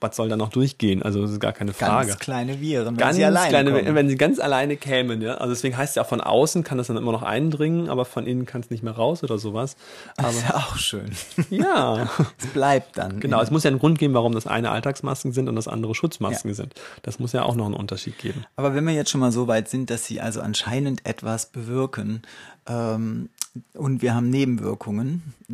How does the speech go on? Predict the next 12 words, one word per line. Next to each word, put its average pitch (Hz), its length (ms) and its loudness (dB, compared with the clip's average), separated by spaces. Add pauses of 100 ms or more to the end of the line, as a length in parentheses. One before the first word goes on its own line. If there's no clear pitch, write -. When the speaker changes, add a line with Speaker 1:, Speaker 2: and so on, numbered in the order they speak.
Speaker 2:
Und 139 800 2 (640)
aus - 220 -4
welchem 131 320 4
Grund 127 440 4
fühlst - 380 -4
du - 40 -6
dich 113 120 -8
denn 107 160 0
veranlasst, 107 680 -2
keine 170 280 0
zu - 140 -8
tragen 113 520 -8